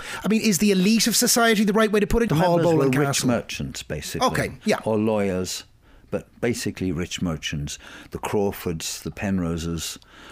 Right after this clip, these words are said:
Speaker 2: Um,
Speaker 1: All the f-, the famous names.
Speaker 2: Yeah, all the court names. They were, they, all those names. The Newnhams from, um, Drake's Pool. All these kind of people, they tended to be the people who were the members.
Speaker 1: Hmm.
Speaker 2: Because they, it was expensive. These boats were big. They were, they were, they weren't like the yachts racing today.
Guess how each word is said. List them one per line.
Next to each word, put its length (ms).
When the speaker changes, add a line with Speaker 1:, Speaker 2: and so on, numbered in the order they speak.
Speaker 2:
Um, 220
Speaker 1:
All 140
the 80
f-, 200
the 80
famous 420
names. 440
Speaker 2:
Yeah, 220
all 180
the 80
court 340
names. 340
They 140
were, 180
they, 80
all 360
those 220
names. 420
The 100
Newnhams 560
from, 360
um, 280
Drake's 320
Pool. 420
All 280
these 240
kind 240
of 80
people, 260
they 140
tended 460
to 60
be 140
the 120
people 380
who 140
were 100
the 100
members. 460
Speaker 1:
Hmm. 120
Speaker 2:
Because 160
they, 80
it 60
was 240
expensive. 640
These 200
boats 340
were 100
big. 300
They 140
were, 120
they 160
were, 120
they 160
weren't 300
like 220
the 100
yachts 340
racing 420
today. 480